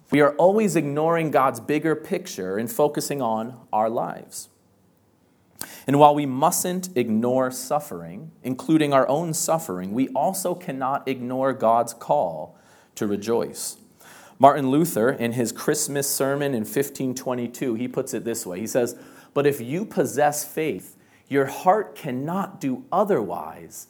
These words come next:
than laugh for joy in God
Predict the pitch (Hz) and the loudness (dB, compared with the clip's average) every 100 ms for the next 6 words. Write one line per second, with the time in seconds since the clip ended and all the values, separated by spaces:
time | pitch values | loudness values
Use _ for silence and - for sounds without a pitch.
0 | _ _ _ 117 110 98 101 117 120 135 | _ _ _ -6 -4 -4 -4 -4 -4 -6
1 | 139 - _ _ - 123 107 123 147 95 | -12 -20 _ _ -8 -8 -8 -6 -4 -4
2 | 85 90 - 104 101 98 98 110 71 | -8 -12 -12 -12 -10 -6 -6 -6 -10